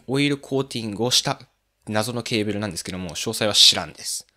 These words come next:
ならまあやって、えー、差し替えてみた感じ。高音をちょっと抑えて低音強くしたっていう感じですかね。聞いた感じ。わかんない。これを低音を落として、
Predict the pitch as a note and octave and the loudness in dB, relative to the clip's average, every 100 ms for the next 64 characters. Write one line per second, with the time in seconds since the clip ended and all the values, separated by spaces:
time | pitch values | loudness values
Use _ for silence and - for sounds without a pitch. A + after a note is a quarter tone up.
0 | _ _ _ _ _ _ _ _ _ F#3+ | _ _ _ _ _ _ _ _ _ -2
1 | F#3 C3 B2 G2 - D3+ C#3 - A2 G#2 | 0 2 0 -2 -4 -6 -8 -2 0 2
2 | G#2 G2+ G2 B2 - D#3+ D3+ F#2+ F#2+ - | 2 0 0 2 4 4 2 -2 -6 -8
3 | F2 F2 F#2 F#2 - _ - - _ _ | -8 -8 -8 -8 -12 _ -20 -20 _ _
4 | _ _ _ - - _ _ _ _ _ | _ _ _ -20 -20 _ _ _ _ _
5 | - D4 D4+ C#4+ C#4+ C#4 - - - _ | -2 0 0 -2 -6 -6 -4 -4 -4 _
6 | - - G#2 D#3 C#3 - C3 - D3 D#3 | -8 -4 -2 0 0 -2 -6 -2 0 0
7 | D#3+ F3+ D3 - A#2 - D2+ E2+ F#2 G2 | 0 -2 2 2 0 -4 -10 -10 -8 -4
8 | - - C2+ - _ - A2 G#2+ - G2 | -4 -6 -12 -16 _ -4 -4 -4 -6 -8
9 | F#2+ E2+ - _ B2+ G#2 - B2 A2 - | -8 -12 -16 _ 0 0 -2 -4 -4 -2
10 | F3 F#3+ F3+ E3 - F3+ - - - F#3+ | 0 0 -2 -2 -2 0 -4 -4 2 2